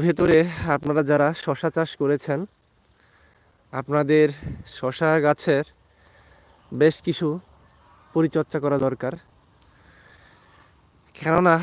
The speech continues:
এই যে দেখছেন আমার একটি শশার জমি, এই জমিতে আমি আগেও বলেছি এই জমিতে শশা হবে না, তারপরে দু একটা গাছ আছে, এখানে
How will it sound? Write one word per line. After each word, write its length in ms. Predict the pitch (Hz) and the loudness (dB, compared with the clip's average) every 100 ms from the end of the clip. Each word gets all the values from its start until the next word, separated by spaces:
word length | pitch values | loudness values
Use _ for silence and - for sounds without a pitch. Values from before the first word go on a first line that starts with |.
| 175 - 151 | -4 -4 -2
এই 60 | 143 | 0
যে 60 | 147 | 0
দেখছেন 320 | 147 - 160 208 _ - 127 | -2 -2 -4 -6 _ -10 -4
আমার 300 | 143 151 147 143 151 | -2 0 0 -4 -8
একটি 220 | - - 143 135 _ _ _ _ _ _ _ _ _ _ _ _ _ _ _ _ _ _ - | -8 -6 -6 -8 _ _ _ _ _ _ _ _ _ _ _ _ _ _ _ _ _ _ -12
শশার 320 | - 143 165 156 | -6 -4 -2 -2
জমি, 220 | 147 143 175 - - 151 | -2 -2 -4 -8 -4 -2
এই 100 | 160 | 0
জমিতে 340 | 151 151 147 165 180 - _ _ _ _ _ _ _ _ - - _ _ _ - | -2 -2 -2 -4 -4 -18 _ _ _ _ _ _ _ _ -20 -20 _ _ _ -8
আমি 140 | 147 147 | -2 0
আগেও 180 | 147 160 160 | 2 4 4
বলেছি 280 | 139 127 185 160 | 4 2 0 4
এই 80 | 160 156 | 4 4
জমিতে 340 | 160 160 170 202 - - | 2 2 0 -2 -6 -12
শশা 300 | 135 135 151 135 | -10 -4 -2 0
হবে 180 | 131 143 147 | 0 0 0
না, 60 | 151 - _ _ _ _ - _ _ | -4 -12 _ _ _ _ -20 _ _
তারপরে 280 | 143 147 160 160 | -4 -2 -2 -2
দু 60 | 147 143 | -2 -2
একটা 140 | 156 135 135 _ _ _ _ 127 | -2 -6 _ _ _ _ _ -2
গাছ 160 | 139 131 - | -2 -2 -6
আছে, 200 | - 185 - _ _ _ _ _ _ - | -6 -8 -10 _ _ _ _ _ _ -10
এখানে 200 | 160 170 | -4 -2